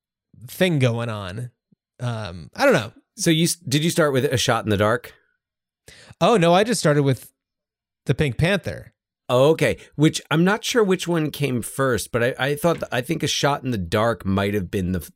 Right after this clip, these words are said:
Speaker 2: the first
Speaker 1: Oh, was it?
Speaker 2: one.
Speaker 1: Because
Speaker 2: Yeah,
Speaker 1: in the
Speaker 2: I mean,
Speaker 1: first,
Speaker 2: he's
Speaker 1: in the, in the Pink Panther, that one was, uh, Clouseau was kind of less important to the, the whole thing.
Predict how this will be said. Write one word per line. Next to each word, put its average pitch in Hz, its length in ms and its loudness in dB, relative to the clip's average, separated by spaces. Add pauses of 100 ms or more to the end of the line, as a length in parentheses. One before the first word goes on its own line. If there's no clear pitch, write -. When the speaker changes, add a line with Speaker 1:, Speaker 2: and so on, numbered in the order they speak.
(120)
Speaker 2:
the 101 220 -8
first - 640 -6
Speaker 1:
Oh, 151 320 4
was 131 300 0
it? - 80 2
Speaker 2:
one. 80 640 -4 (720)
Speaker 1:
Because - 260 2
Speaker 2:
Yeah, - 100 6
Speaker 1:
in 226 60 4
the - 60 4
Speaker 2:
I - 20 4
mean, 170 100 6
Speaker 1:
first, 180 320 4
Speaker 2:
he's - 100 -6
Speaker 1:
in 185 100 4
the, 196 100 4 (120)
in 156 160 4
the 147 100 2
Pink - 340 -2
Panther, 127 640 -2 (380)
that 147 280 2
one 165 540 4
was, 127 800 0 (800)
uh, 135 440 2
Clouseau 196 800 2
was 139 600 2
kind 170 260 0
of 117 240 -2
less 135 540 -2 (720)
important 151 880 0
to 151 140 2
the, 131 400 -2 (1160)
the 147 200 0
whole 151 280 2
thing. 165 500 -2